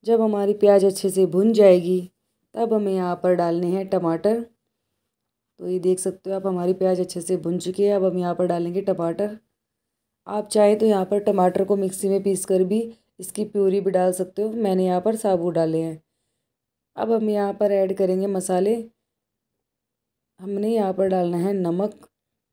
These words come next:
नमक आप यहाँ पर कम ही डालें, क्योंकि हमने सांभर में भी नमक डाला है। मैंने यहाँ पर एक चम्मच के, छोटा चम्मच नमक डाला है। थोड़ा सा मैंने यहाँ पर हल्दी पाउडर,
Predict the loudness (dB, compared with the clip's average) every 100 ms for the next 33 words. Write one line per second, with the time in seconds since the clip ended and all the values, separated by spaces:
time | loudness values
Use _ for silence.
0 | _ _ _ -10 -6 -4 -4 0 2 2
1 | 2 2 2 2 4 4 4 2 0 0
2 | 0 0 -2 -4 -8 _ _ _ _ _
3 | -8 0 0 2 0 -2 -2 -2 -4 -2
4 | 0 0 -2 -6 -6 -4 -2 -2 -2 -2
5 | -2 -2 -4 -4 -6 -10 -8 -6 -4 -2
6 | -2 -4 -6 -12 _ _ _ -14 -8 -4
7 | -2 -2 -2 -2 -4 -8 _ _ _ _
8 | _ -10 -6 -4 -4 -4 -4 -4 -4 -4
9 | -2 -2 -2 -4 -4 -4 -4 -6